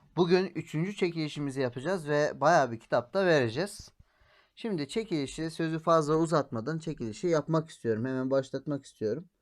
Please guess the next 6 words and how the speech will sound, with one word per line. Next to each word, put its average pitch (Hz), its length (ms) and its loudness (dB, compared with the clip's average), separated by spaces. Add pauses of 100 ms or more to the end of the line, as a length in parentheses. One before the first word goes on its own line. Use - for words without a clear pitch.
(380)
Biraz 170 300 4
heyecanlıyım. 165 760 0 (480)
Üç 214 220 -4
tane 139 260 0
yedeğimiz 156 500 0
var. 196 180 -6